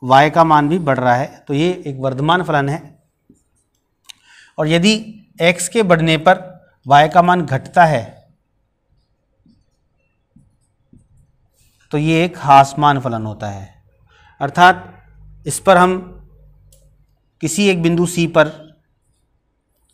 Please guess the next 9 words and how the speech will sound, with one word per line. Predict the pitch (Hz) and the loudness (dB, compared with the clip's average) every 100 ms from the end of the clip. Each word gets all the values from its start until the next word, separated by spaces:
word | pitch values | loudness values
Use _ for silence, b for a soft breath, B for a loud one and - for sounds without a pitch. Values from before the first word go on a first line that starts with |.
| - | -18
स्पर्श | - 196 185 | -4 0 0
रेखा | 175 170 | 0 -2
खींचते | - 131 127 135 | -2 -6 -6 -8
हैं, | 135 147 - _ _ _ _ _ _ - | -8 -10 -20 _ _ _ _ _ _ -10
तो | 143 | -8
स्पर्श | - 202 170 | -2 -2 -2
रेखा | 180 185 185 180 - _ _ _ _ _ _ _ _ _ _ _ _ _ _ _ _ _ _ _ | -4 2 2 2 -16 _ _ _ _ _ _ _ _ _ _ _ _ _ _ _ _ _ _ _
एफ | - 143 - | -8 -8 -4
एक्स | 160 - | -6 -6